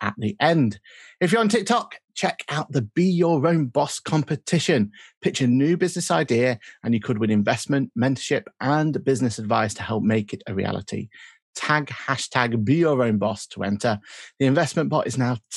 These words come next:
ten K thanks to GoCardless, adding more into the initial pot. The purposeful po-, project.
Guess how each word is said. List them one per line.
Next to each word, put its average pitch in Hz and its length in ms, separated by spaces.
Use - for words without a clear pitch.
ten 160 400
K 143 300
thanks 123 300
to 110 80
GoCardless, 139 600
adding 110 240
more 170 260
into 107 180
the 101 80
initial 98 220
pot. - 300
The 110 80
purposeful 120 720
po-, - 240
project. 98 500